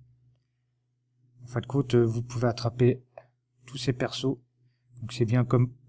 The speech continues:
Pokémon Go. Tous ceux qui sont en gris, c'est ce que vous n'avez pas attrapé. Et tous ceux qui sont en, en clair, c'est ce que vous avez attrapé. Donc, je reviens sur la page d'accueil.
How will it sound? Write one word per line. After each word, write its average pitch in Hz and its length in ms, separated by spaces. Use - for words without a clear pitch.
Pokémon 120 360
Go. 120 220
Tous - 140
ceux 139 140
qui - 140
sont 131 340
en 127 80
gris, 131 220
c'est 120 140
ce - 100
que 120 60
vous 117 80
n'avez 117 100
pas 117 140
attrapé. 120 460
Et - 100
tous - 100
ceux - 120
qui - 160
sont 120 260
en, 98 420
en 127 100
clair, 131 400
c'est - 180
ce - 60
que 127 120
vous 120 100
avez 123 340
attrapé. 135 480
Donc, 107 140
je 98 60
reviens 110 420
sur - 240
la 135 100
page 113 200
d'accueil. 131 500